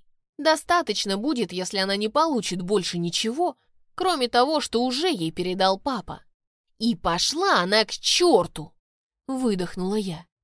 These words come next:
И тут же вскрикнула, потому что дверь ванной открылась,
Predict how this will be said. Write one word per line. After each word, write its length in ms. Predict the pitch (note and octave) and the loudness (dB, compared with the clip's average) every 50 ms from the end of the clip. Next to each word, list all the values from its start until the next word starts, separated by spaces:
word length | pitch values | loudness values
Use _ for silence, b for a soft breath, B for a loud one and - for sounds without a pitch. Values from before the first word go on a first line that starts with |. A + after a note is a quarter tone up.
| _ _ _ _ _ _ _ _ | _ _ _ _ _ _ _ _
И 200 | G#3 G#3 G3+ F#3 | -6 -6 -4 -4
тут 220 | - - B3 A#3+ G3 | -4 -4 -4 -4 -2
же 160 | F3 F#3+ F3+ | -2 -4 -4
вскрикнула, 840 | - - - - - B3+ E4 F4+ - - G3 E3+ E3 D#3+ D#3 - - - _ _ - | -4 -6 -8 -4 -2 0 0 0 0 -4 -6 -6 -6 -6 -6 -10 -14 -20 _ _ -6
потому 320 | E4 D4+ D#4 E4 D#4+ C#4+ | -2 -2 0 0 -2 -4
что 180 | - - B3 A3+ | -4 -2 -2 -2
дверь 300 | G#3 A3+ C#4+ C4+ G#3+ F3+ | -2 0 0 0 0 2
ванной 380 | F#3 B3 B3 G#3+ F#3+ F3+ F3 | 2 4 2 4 2 0 -2
открылась, 580 | F3 - - - G4 G4+ F#4+ A#3+ F#3 - - | -4 -4 -4 -2 0 2 2 0 0 -4 -6